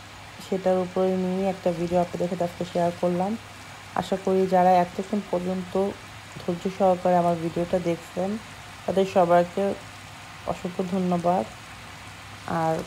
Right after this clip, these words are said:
ভালো থাকেন সবাই, ইনশাআল্লাহ নেক্সট ভিডিও নিয়ে আপনাদের সামনে আবার আসবো। এই পর্যন্ত যে যেখানে আছেন ভালো থাকেন, নিরাপদে থাকেন, আমাদের জন্য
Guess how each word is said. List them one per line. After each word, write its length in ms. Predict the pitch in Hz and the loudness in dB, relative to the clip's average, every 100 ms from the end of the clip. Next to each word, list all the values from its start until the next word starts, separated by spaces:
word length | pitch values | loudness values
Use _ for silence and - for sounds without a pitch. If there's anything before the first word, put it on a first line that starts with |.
| - | 4
ভালো 180 | 190 196 208 | 6 6 4
থাকেন 220 | 214 214 208 202 | 2 0 2 4
সবাই, 340 | 180 185 208 233 - - - - - - 196 | 6 6 4 0 -6 -14 -16 -16 -16 -6 -4
ইনশাআল্লাহ 640 | 185 - 196 185 180 185 226 - - - - - 196 208 | -4 4 6 8 6 4 2 -4 -14 -16 -14 -6 0 2
নেক্সট 260 | 202 - - - | 0 -6 -8 -2
ভিডিও 260 | 196 190 185 185 | 2 4 4 4
নিয়ে 160 | 185 208 214 | 2 2 0
আপনাদের 280 | - 170 175 | -2 -4 -2
সামনে 220 | 185 180 175 170 | 0 0 0 2
আবার 160 | 175 175 | 4 4
আসবো। 360 | 175 - - 190 247 - - - - - - - - - 180 | 2 -2 0 2 2 -2 -14 -16 -16 -16 -16 -16 -16 -6 -4
এই 60 | 180 | 0
পর্যন্ত 280 | 185 180 180 185 | 0 0 2 2
যে 60 | 175 170 | 2 2
যেখানে 280 | 180 214 202 190 | 0 2 2 0
আছেন 220 | 185 208 190 | 0 -2 2
ভালো 180 | 185 185 185 | 2 2 2
থাকেন, 320 | 180 180 196 226 | -2 0 0 0
নিরাপদে 440 | 185 180 180 180 190 190 | 0 0 0 0 -2 -2
থাকেন, 360 | 180 - 196 247 254 - - - - - - - - 196 | -4 -2 -2 -2 -6 -14 -16 -16 -16 -16 -16 -12 -2 2
আমাদের 240 | 196 202 196 | 4 4 2
জন্য 200 | 196 | 2